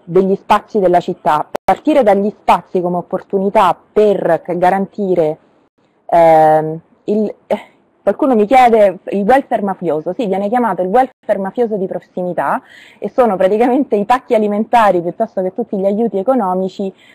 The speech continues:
eh, che vengono offerti purtroppo dalla mafia molto più velocemente rispetto a quello che è stato in grado di fare la pubblica amministrazione. Se, se vuole cercare ci sono tantissime, tantissime informazioni rispetto a questo, è un fenomeno tristemente molto diffuso.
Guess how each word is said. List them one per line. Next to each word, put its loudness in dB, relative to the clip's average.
eh, 4
che -2
vengono 4
offerti 0
purtroppo -4
dalla 0
mafia -4
molto -4
più -8
velocemente -4
rispetto -8
a -12
quello -4
che -4
è -12
stato -6
in -6
grado -4
di -6
fare -4
la -2
pubblica -6
amministrazione. -10
Se, -6
se -4
vuole 0
cercare 0
ci -8
sono -6
tantissime, -8
tantissime -4
informazioni -4
rispetto -10
a -12
questo, -8
è -8
un -14
fenomeno -4
tristemente -6
molto -8
diffuso. -10